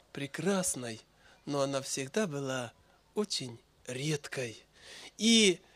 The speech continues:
Тимофей, он был одним из немногих и во многом даже и исключением среди многих других сотрудников. Много было верующих, много было сотрудников,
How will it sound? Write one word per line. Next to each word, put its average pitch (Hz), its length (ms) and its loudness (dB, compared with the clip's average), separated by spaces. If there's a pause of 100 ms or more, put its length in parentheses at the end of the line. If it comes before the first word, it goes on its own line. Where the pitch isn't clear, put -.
(120)
Тимофей, 233 760 4 (760)
он 208 260 8
был 214 360 4
одним 226 500 4 (140)
из 208 260 0
немногих 190 1000 2 (340)
и 175 120 2
во 170 160 2
многом 185 580 2
даже 185 540 2
и 190 220 -4
исключением 180 1300 2 (320)
среди 147 440 -2
многих 180 500 0
других 151 460 -4
сотрудников. 135 880 -8 (360)
Много 233 480 6
было 165 300 4
верующих, 175 840 0 (280)
много 165 420 4
было 147 300 -4
сотрудников, 160 960 0